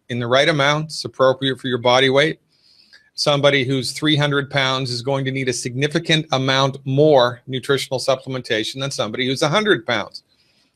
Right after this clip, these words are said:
They do that with dogs. Have you ever noticed the difference between the large breed dog food and the small breed dog food? It's the amounts of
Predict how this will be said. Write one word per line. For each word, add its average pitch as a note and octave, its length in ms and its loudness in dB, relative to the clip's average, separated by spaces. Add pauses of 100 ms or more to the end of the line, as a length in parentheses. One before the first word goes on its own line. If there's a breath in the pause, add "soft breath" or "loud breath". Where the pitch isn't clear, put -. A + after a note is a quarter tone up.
They C3 100 0
do D3 160 4
that D3+ 240 4
with A#2 240 -2
dogs. B2+ 540 4
Have A#2+ 120 -2
you C3+ 80 2
ever C#3+ 160 2
noticed C3+ 380 2
the A#2+ 80 -4
difference C#3+ 420 -2
between C#3 360 -6
the G#2+ 80 -6
large A#2 400 2
breed C3+ 300 -2
dog C3+ 340 4
food D3 200 0
and A#2+ 80 -8
the G#2 60 -6
small C3+ 340 2
breed C3+ 280 -2
dog C#3+ 340 2
food? E3+ 240 -2 (400 soft breath)
It's C#3 220 -4
the C#3 200 -8
amounts D3 600 0 (100)
of C3+ 280 2